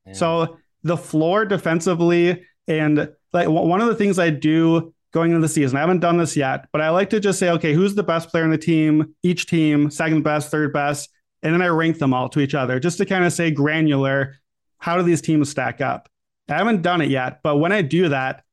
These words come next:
Speaker 2: the Sixers, when you look at who's the best player, they're gonna have a top five answer to that question. Second best player, they're gonna have a top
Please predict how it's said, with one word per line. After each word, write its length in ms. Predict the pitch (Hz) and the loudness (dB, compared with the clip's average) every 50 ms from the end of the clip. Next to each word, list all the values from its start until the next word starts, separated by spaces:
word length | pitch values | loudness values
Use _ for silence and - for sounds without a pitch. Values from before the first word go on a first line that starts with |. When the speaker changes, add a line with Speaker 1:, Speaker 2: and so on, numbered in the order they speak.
| _ _ _ - | _ _ _ -4
Speaker 2:
the 80 | 147 | -4
Sixers, 640 | 139 - - 214 208 - - 208 196 196 190 185 185 - - - - | -2 -2 -4 -4 -2 -2 -2 0 2 2 0 0 -2 -6 -12 -10 -4
when 160 | 185 160 160 | 0 2 2
you 80 | 165 170 | 2 2
look 140 | 175 165 | 2 2
at 140 | 175 160 151 | 0 -2 0
who's 200 | - 180 190 175 | 0 0 0 0
the 60 | 170 | -2
best 280 | 156 170 165 165 165 - | -2 -2 -2 -2 -4 -4
player, 400 | - 175 170 180 185 196 185 190 - | -2 0 0 2 0 0 -2 -2 -4
they're 80 | 156 | -4
gonna 120 | 151 165 165 | -2 0 0
have 80 | 160 | 0
a 40 | 160 | -2
top 320 | 156 - 160 151 143 127 - | -2 -2 -6 -6 -6 -6 -4
five 200 | 151 143 139 131 | -2 -2 0 -2
answer 320 | 131 127 120 - - 127 | -2 -4 -4 -6 -6 -8
to 120 | 117 - | -6 -4
that 180 | 135 131 127 127 | -4 -2 -2 -2
question. 540 | - 143 127 120 113 - 143 135 - 147 - _ _ _ _ _ _ - | -4 -4 -4 -4 -4 -6 -6 -6 -6 -10 -12 _ _ _ _ _ _ -6
Second 320 | - 202 202 202 220 196 | -4 -2 0 0 0 0
best 260 | 214 208 202 202 - | 0 0 0 -2 -2
player, 460 | - 202 196 202 208 220 226 220 226 - | -2 0 0 2 2 0 0 -2 -2 -4
they're 100 | - 170 | -2 -2
gonna 120 | 185 196 | 0 0
have 120 | 185 185 180 | 0 0 -2
a 40 | |
top 360 | - 190 180 180 180 180 _ | -2 -2 0 0 -2 -4 _